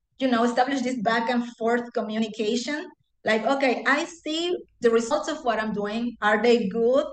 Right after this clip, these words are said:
Are they not?" And I have to be able to adapt those things. And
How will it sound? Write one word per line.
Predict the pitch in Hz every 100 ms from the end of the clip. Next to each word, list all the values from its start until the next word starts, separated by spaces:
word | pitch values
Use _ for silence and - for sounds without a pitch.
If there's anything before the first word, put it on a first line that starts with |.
| -
Are | 202 202
they | 202
not?" | 196 185 226 277 - - - - _ _ _ _ _
And | 269 262 254
I | 285
have | 311 392 359
to | 277
be | 240
able | 220 214 220
to | 233 - 220
adapt | 220 - 254 254 254 214
those | 202 202 -
things. | - - - - - - - -
And | 269 262